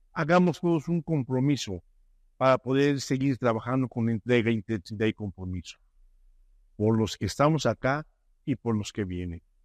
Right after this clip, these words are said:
Y le reitero que en esta última etapa de mi gobierno dedicaré todo mi esfuerzo en concluir los proyectos estratégicos para el presente y futuro de nuestro estado, y así poder entregarles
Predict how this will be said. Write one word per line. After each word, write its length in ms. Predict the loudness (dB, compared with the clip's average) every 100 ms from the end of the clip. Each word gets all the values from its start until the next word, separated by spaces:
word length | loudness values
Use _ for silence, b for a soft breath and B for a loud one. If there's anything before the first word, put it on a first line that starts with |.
| _ _ _ _
Y 100 | 0
le 160 | 2 4
reitero 520 | 2 2 2 2 2
que 300 | 2 2 0 _ _ _ _
en 140 | 0
esta 200 | 0 2
última 280 | 0 0 -2
etapa 280 | 0 0 0
de 80 | 0
mi 80 | 0
gobierno 520 | -2 0 0 -2 -10 _ _ _ _ _ _
dedicaré 680 | 2 2 2 2 2 2 0 _ -20 _
todo 340 | 2 4 4
mi 200 | 4 4
esfuerzo 540 | 2 0 0 0 0 0
en 100 | 0
concluir 420 | -2 -2 0 2
los 180 | 0 -2
proyectos 560 | -2 2 0 -2 -8
estratégicos 720 | -6 -4 -4 -2 -4 -6 _ _ _ _ _ _ _
para 200 | 2 4
el 80 | 4
presente 480 | 0 0 0 0 -4
y 40 |
futuro 500 | -8 -6 -2 0 -2 _ _ _
de 160 | 0 2
nuestro 240 | 2 0
estado, 500 | -4 -2 -2 -2 -6 -16 _ _ -20 _
y 120 | 0 2
así 240 | 2 -2
poder 280 | 0 2 2
entregarles 920 | 2 0 4 4 2 0 2 0 -4